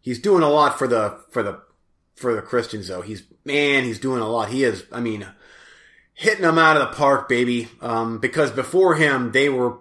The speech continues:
persecuted. Um, and me as a, a believer of,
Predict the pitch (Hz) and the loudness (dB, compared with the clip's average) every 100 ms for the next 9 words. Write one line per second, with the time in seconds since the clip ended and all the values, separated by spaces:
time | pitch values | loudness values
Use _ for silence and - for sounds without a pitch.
0 | _ - - 139 156 160 160 - 160 160 | _ -18 -16 -6 -2 0 0 -4 -8 -10
1 | - 165 165 160 151 156 156 151 147 127 | -10 -6 -2 -2 0 2 4 6 4 2
2 | 110 - - - - _ - 117 117 113 | -2 -6 -20 -20 -20 _ -12 -6 -4 -4
3 | 117 113 113 _ 147 165 160 220 330 175 | -6 -10 -12 _ 0 2 2 0 0 0
4 | 123 120 113 104 - _ _ - - 92 | 0 0 -2 -6 -12 _ _ -20 -20 -14
5 | 82 107 160 117 120 85 80 | -8 -2 0 0 -2 -6 -14